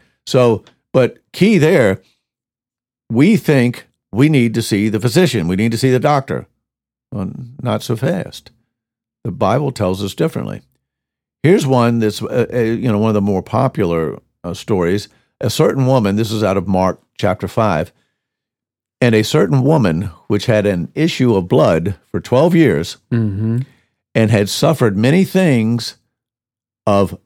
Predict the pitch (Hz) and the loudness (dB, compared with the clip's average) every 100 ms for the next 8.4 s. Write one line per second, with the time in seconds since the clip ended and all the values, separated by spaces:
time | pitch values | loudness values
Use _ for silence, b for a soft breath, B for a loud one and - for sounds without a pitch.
0 | - 101 120 151 180 139 _ _ - 135 | -6 0 2 4 2 -2 _ _ 0 0
1 | 117 165 - 92 85 95 - _ _ _ | 4 2 2 0 0 -4 -12 _ _ _
2 | _ - 113 107 107 101 - 120 104 _ | _ -2 0 2 2 0 -2 0 0 _
3 | _ _ - 120 156 185 175 165 165 - | _ _ -4 0 2 2 2 2 0 -2
4 | 160 127 170 104 107 123 _ - 117 110 | 0 2 2 2 0 -4 _ -2 2 2
5 | 107 101 _ - 110 101 98 117 135 139 | 2 -2 _ -4 0 0 0 2 2 2
6 | 131 120 120 - _ _ _ _ 127 123 | 0 0 -2 -6 _ _ _ _ 0 2
7 | 85 57 - _ _ _ _ _ _ _ | 0 -4 -12 _ _ _ _ _ _ _
8 | _ - 110 | _ -4 -2